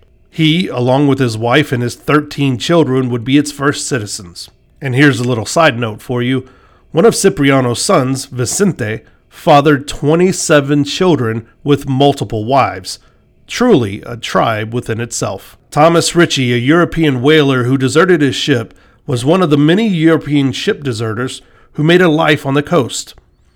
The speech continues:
His two-story house became the town center for many decades. After Mexico gained independence in eighteen twenty-one, the area settled down a bit but continued on as an important trade destination with a few notable moments.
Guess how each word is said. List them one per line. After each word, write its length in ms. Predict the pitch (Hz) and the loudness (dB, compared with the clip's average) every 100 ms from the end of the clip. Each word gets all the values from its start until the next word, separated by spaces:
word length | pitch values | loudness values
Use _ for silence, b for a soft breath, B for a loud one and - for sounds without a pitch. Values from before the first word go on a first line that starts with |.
| _ _ | _ _
His 200 | 147 - | -4 -2
two-story 540 | - 220 - 208 190 | 0 0 2 2 2
house 300 | 147 143 156 | 0 -2 -2
became 300 | - 147 147 | -6 -4 0
the 80 | 147 | 0
town 300 | 143 160 151 | 0 0 -2
center 440 | - 202 139 110 b b | -2 -2 -2 -4 b b
for 220 | - 180 | -8 -2
many 320 | 160 170 165 123 | 0 0 0 0
decades. 600 | 147 - 110 104 98 - _ _ _ _ _ - | -2 -4 -10 -16 -16 -20 _ _ _ _ _ -2
After 280 | 165 - | -2 0
Mexico 500 | 175 226 240 226 196 | 2 2 0 0 2
gained 340 | 151 135 143 135 | 2 2 2 2
independence 560 | 135 139 135 123 120 | 0 -2 -2 -4 -4
in 120 | 127 123 | -6 -4
eighteen 400 | 131 139 151 143 | -6 -4 -2 -2
twenty-one, 640 | - 127 127 101 95 101 b b b | -4 -2 -2 -4 -8 -12 b b b
the 200 | 160 156 | -6 -2
area 320 | 165 196 202 | 4 4 4
settled 380 | 185 - 151 160 | 2 0 2 2
down 240 | 139 135 117 | 0 0 -2
a 60 | |
bit 320 | 104 120 127 | -6 -6 -6
but 160 | 151 175 | -6 -6
continued 560 | 175 147 208 226 233 156 | -4 -2 0 0 2 2
on 420 | 123 131 143 B B | 2 0 -2 B B
as 160 | B 151 | B 0
an 100 | 156 | 2
important 520 | 175 - 180 185 156 | 2 2 2 2 0
trade 260 | - 180 170 | 0 0 2
destination 640 | 127 120 127 117 120 - 135 | 0 0 -4 -4 -2 -2 -2
with 120 | 143 | -2
a 60 | |
few 400 | 135 175 175 165 - B - | -4 -2 -2 -2 -6 B -4
notable 400 | 147 147 123 120 | 2 2 2 0
moments. 560 | 131 120 104 - - | -2 -2 -6 -12 -16